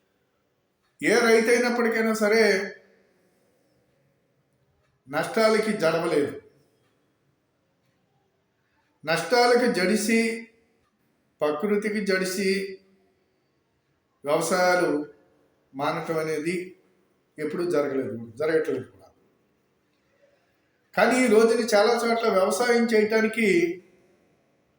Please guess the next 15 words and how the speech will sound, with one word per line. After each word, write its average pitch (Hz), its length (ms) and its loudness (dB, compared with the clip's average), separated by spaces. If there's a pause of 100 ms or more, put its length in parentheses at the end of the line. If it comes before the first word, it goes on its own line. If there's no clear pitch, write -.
(500)
రైతు 202 400 4 (960)
భయపడిపోతున్నాడు. 196 1300 -2 (1600)
చాలా 190 320 4
భూములు 190 300 -2
బీడు 165 300 0
బారి-, 180 540 -2
బీడు 165 300 -2
వే-, 175 320 -2
బీడుగా 170 400 -2
పెడుతున్నారు. 151 600 -6 (280)
ఇది 139 200 -10
గమనించవలసిన 160 720 -6
అవసరం 147 420 -12
ప్రభుత్వాలకు 139 560 -6
ఉన్నది. 120 280 -16